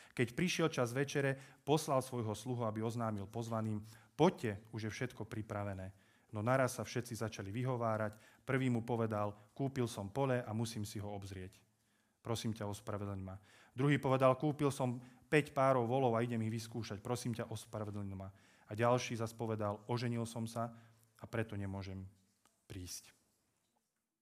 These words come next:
Pozvanie na túto hostinu dostal najprv Boží ľud, ktorý sa ale začal vyhovárať. Ktorý nevidel Ježiša Krista ako tú tesnú bránu, ako tú urgenciu, že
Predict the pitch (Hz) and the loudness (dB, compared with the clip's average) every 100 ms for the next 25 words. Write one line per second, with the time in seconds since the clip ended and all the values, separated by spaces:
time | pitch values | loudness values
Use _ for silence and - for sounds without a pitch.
0 | _ - - - - 123 135 180 170 131 | _ -20 -20 -12 -2 2 4 4 6 4
1 | 120 127 117 107 110 127 113 110 - 110 | 2 -2 -2 -2 -2 -4 -4 -4 -4 -2
2 | 107 104 101 104 101 101 104 180 - - | -2 -4 -6 -4 -4 -4 -4 -6 -10 -20
3 | _ _ _ _ _ _ _ _ _ - | _ _ _ _ _ _ _ _ _ -4
4 | 110 110 107 107 107 98 95 95 92 90 | -2 0 0 0 -4 -6 -6 -8 -6 -8
5 | 90 - _ _ _ _ _ _ _ _ | -10 -16 _ _ _ _ _ _ _ _
6 | _ _ _ _ _ _ _ _ _ - | _ _ _ _ _ _ _ _ _ -2
7 | 117 120 139 156 107 98 98 110 - _ | 2 4 2 2 0 0 -2 -8 -14 _
8 | _ _ _ _ - 110 113 117 110 110 | _ _ _ _ -2 -2 -2 -4 -4 -6
9 | - 107 - 104 101 117 107 117 104 107 | -4 -4 -4 -10 -10 -8 -8 -8 -4 -2
10 | 107 107 - - - 110 - - - - | 0 -4 -8 -20 -8 -8 -6 -10 -12 -12
11 | 120 123 123 117 113 113 117 101 98 - | -2 2 2 2 0 -2 -4 -4 -8 -20
12 | _ 107 101 | _ -10 -10